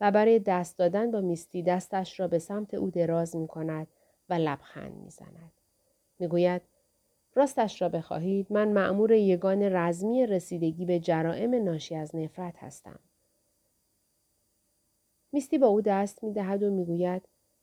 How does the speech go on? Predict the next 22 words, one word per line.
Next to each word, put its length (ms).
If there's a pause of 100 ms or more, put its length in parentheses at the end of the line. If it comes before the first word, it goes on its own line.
«کمی 240
قهوه 320
میل 340
دارید؟» 440 (1080)
و 80
مرد 360
می‌گوید: 540 (300)
«لطفاً.» 480 (2500)
سردردش 800
مثل 240
یک 280
توپ 280
پلاستیکی 800
ساحلی 600
است 160
که 100
بیش 280
از 200
حد 320
باد 180
شده 360
باشد. 460